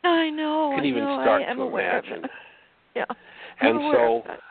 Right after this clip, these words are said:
Speaker 2: I'd invite you to
Speaker 1: Yeah.
Speaker 2: be soft and breathe into and heal this pain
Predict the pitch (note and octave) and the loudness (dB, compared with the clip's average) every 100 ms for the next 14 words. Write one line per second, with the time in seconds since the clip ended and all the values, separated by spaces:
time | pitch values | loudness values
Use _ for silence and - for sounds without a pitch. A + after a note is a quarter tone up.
0 | - - - - - _ - A2+ C#3 D3+ | -20 -16 -16 -18 -20 _ 0 0 2 -2
1 | C3 B2+ A#2+ - B2 - - A#2+ A2+ G#2 | 0 0 0 -6 -14 -12 -8 -6 -6 -10
2 | G2+ - G#2+ B2+ C3 - G#2+ G2+ A2 A2+ | -12 -2 2 2 0 -12 -14 -8 -6 -6
3 | A2 A2 G#2+ - G#2+ G#2 F2+ A#2+ G#2+ G#2+ | -6 -8 -8 -10 -8 -8 -8 -4 -4 -2
4 | G#2 - - - A2+ A2 | -6 -8 -12 -4 -2 -2